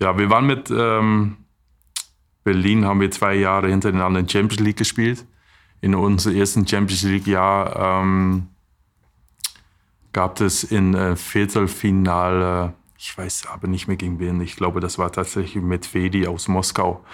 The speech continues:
ähm, das Entscheidungsspiel ums Final Four. Und da gab's am Ende, äh, zwei wichtige sieben Meter, die ich, äh, gemacht habe und dementsprechend so dafür gesorgt habe, dass wir ins Final Four kommen. Und das war natürlich für mich ein, äh,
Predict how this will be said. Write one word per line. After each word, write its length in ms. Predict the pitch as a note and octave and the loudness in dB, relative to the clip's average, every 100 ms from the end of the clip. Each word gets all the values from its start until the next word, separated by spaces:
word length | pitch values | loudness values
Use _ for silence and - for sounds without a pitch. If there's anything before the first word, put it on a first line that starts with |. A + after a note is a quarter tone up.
| - - - - | -16 -14 -16 -12
ähm, 540 | - G#2 G2 F#2+ F#2+ F2+ | -2 2 4 4 2 0
das 160 | G#2 F#2 | -2 2
Entscheidungsspiel 680 | G#2 G#2 G2+ A2+ - A2+ G#2+ | 2 4 4 4 2 2 4
ums 220 | G2 - | 2 2
Final 280 | G#2 G2 F#2+ | 2 4 2
Four. 400 | - A2 C3 - - - - _ | 2 0 0 -6 -20 -20 -20 _
Und 360 | - G2 F#2 E2+ | -2 2 4 4
da 160 | F#2+ F2+ | 2 2
gab's 260 | F#2+ F#2 | 0 0
am 200 | G#2 G2 | 0 2
Ende, 320 | F#2+ G2 F#2+ F#2+ F2+ F2 F2+ F2+ | 2 2 2 2 2 0 0 0
äh, 40 | F2 | -2
zwei 460 | - F#2 F2+ F2+ F2+ _ | -2 0 2 0 -4 _
wichtige 420 | G2 F2 A2+ F#2+ | -4 -2 0 0
sieben 260 | F#2 G2 F#2 | 0 2 4
Meter, 420 | F#2 F#2+ A#2 G2+ | 4 2 0 -2
die 280 | F#2+ F#2+ F#2+ | -2 0 0
ich, 220 | F#2 - | 0 -4
äh, 420 | F2 G2 F#2+ F2+ F#2 - | -4 -2 0 -2 -4 -6
gemacht 380 | G2 F#2 G2 - | 0 0 0 0
habe 220 | G2 G2 | 0 2
und 160 | F2+ F2 | 2 0
dementsprechend 640 | F#2 F#2 - G2 G#2 F#2 | 0 0 0 -2 0 -2
so 280 | - F#2 F2 F2 | 0 0 -2 -4
dafür 340 | F#2 E2+ F#2 | -4 -2 -2
gesorgt 400 | F#2 F2 F#2 F#2 | 0 0 -2 -2
habe, 380 | F#2+ F2+ F#2 F2+ - - - - - | 0 0 0 -2 -8 -20 -20 -18 -6
dass 180 | F#2 - | -4 0
wir 140 | F#2+ | 2
ins 180 | F2+ E2+ | 2 0
Final 240 | F#2 F#2 | 0 0
Four 300 | F2+ G2 G2 | 0 2 2
kommen. 240 | G#2 F#2 F2 | 2 2 2
Und 240 | E2+ E2 | 0 0
das 200 | F#2 - | -2 0
war 140 | F2 | -2
natürlich 340 | F2 E2+ F#2+ F2 | 0 -2 -2 -2
für 140 | - | -2
mich 300 | F2 E2+ - | -2 -2 -2
ein, 200 | F2 E2+ | -2 -2
äh, 260 | F2 F2 | -2 -4